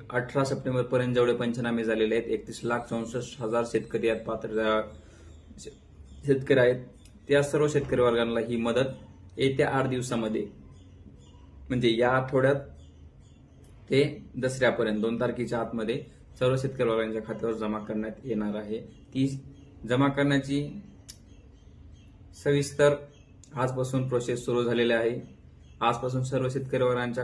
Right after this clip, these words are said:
खात्यावर ही मदत जमा होणार आहे. त्यामुळे शेत-, शेतकऱ्यांनी चिंता करण्याची आवश्यकता नाही. तुम्हाला सर्वांना मदत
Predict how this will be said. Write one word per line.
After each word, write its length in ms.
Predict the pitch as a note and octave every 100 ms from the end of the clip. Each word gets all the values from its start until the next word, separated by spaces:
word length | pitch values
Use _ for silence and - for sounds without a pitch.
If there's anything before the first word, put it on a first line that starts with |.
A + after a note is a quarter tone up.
| -
खात्यावर 340 | A#2 A#2+ A#2
ही 200 | G#2 B2+
मदत 320 | A#2+ A#2 B2+ C3 - - - - - - -
जमा 180 | A#2 A#2
होणार 280 | A2 A2
आहे. 120 | G#2+ G#2
त्यामुळे 360 | A2+ A#2 A#2+
शेत-, 500 | - G#2+ - - - - -
शेतकऱ्यांनी 460 | - - B2+ B2+ B2+
चिंता 340 | B2+ B2 B2
करण्याची 400 | B2 B2 B2 B2
आवश्यकता 400 | A#2+ A#2 - A#2
नाही. 160 | A#2 A2+
तुम्हाला 360 | - A#2 A#2
सर्वांना 480 | - B2 B2 B2 C3+ - - - - - - -
मदत 280 | C3 A#2